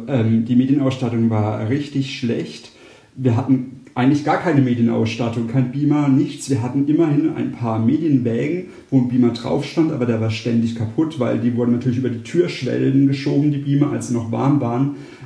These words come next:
Also Medieneinsatz im Klassenzimmer, Fehlanzeige. Ähm, wir haben dann überlegt, was können wir da machen? Und dann kamen tolle Ideen, interaktive Tafeln, Medientische, ähm,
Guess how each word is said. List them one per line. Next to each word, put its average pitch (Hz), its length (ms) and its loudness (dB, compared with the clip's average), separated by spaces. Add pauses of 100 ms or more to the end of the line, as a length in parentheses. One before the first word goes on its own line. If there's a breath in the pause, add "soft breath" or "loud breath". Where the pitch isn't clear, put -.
Also 117 200 0
Medieneinsatz 139 720 2
im 135 120 0
Klassenzimmer, 117 580 -2
Fehlanzeige. 113 1080 -2 (840 loud breath)
Ähm, 113 360 2
wir 113 180 2
haben 139 120 0
dann 143 100 4
überlegt, 131 440 0
was - 180 -4
können 127 220 0
wir 127 100 0
da 120 120 0
machen? 120 420 0
Und 117 80 0
dann 113 260 0
kamen 117 260 0
tolle 156 240 0
Ideen, 117 440 0
interaktive 139 640 -2
Tafeln, 123 680 0
Medientische, 135 1000 0 (720 loud breath)
ähm, 120 880 0